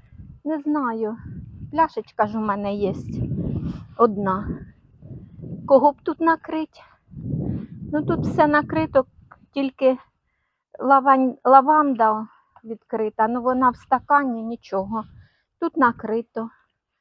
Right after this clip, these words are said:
Десь отам пошукаю, ну там більш високі, мабуть. Ух, куди ж би його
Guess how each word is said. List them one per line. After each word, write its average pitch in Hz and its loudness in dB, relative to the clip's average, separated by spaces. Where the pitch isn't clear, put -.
Десь 269 4
отам 214 2
пошукаю, 196 -6
ну 269 0
там 320 2
більш 294 0
високі, 277 -4
мабуть. 185 -8
Ух, - 0
куди 226 -4
ж 226 -12
би 220 0
його 220 -4